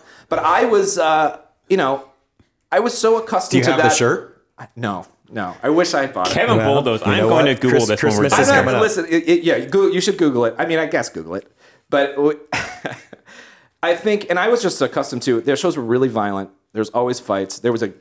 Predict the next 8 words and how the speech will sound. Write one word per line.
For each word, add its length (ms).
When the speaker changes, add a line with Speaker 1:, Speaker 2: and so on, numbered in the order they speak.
Speaker 1:
gunfight 460
at 120
one 120
show 160
I 100
was 140
at. 360
Uh, 300